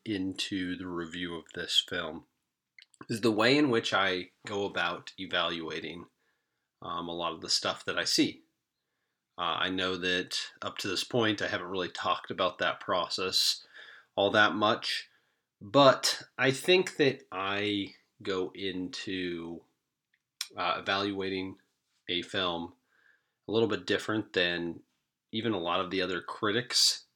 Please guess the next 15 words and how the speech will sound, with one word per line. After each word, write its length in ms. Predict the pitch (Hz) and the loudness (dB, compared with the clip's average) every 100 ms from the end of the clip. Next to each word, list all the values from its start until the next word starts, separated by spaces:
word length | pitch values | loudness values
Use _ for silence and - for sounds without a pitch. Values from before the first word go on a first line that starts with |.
| _ | _
that 140 | 98 | -6
you 160 | 101 104 | -4 0
may 180 | 101 101 | 2 2
be 140 | 110 | 0
listening 480 | 107 107 - 120 117 | -2 -2 0 2 2
to, 280 | 123 123 127 - _ _ - - _ - | 2 2 0 -6 _ _ -20 -20 _ -16
because 400 | - - 131 117 | -4 4 6 6
I 120 | - | 2
try 420 | 113 - 147 143 | -2 0 6 6
to 240 | 151 - 156 | 6 0 -4
take 420 | - 107 98 - - | -2 0 0 -4 -6
a 180 | 101 | -6
very 440 | 85 85 87 90 87 - | -6 -6 -4 -2 -4 -2
balanced 560 | 78 80 87 80 - | -2 -2 -4 -4 -4
approach. 720 | - - 90 76 - - - | -4 -2 -2 -2 -4 -6 -6